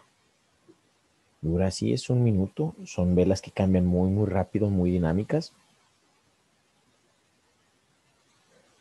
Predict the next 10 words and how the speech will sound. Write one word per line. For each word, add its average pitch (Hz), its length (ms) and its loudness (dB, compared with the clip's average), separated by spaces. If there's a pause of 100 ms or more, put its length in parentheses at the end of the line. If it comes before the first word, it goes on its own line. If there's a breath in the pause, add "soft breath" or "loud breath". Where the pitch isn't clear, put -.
(1400)
Ok. 101 260 -12 (1400)
Interesante. 95 640 -4
Quizá - 300 -6
estamos 127 400 -2
aquí 110 200 -4
empezando 104 540 -2
a 107 60 4
ver 98 360 2
en 90 180 -2
una 92 420 0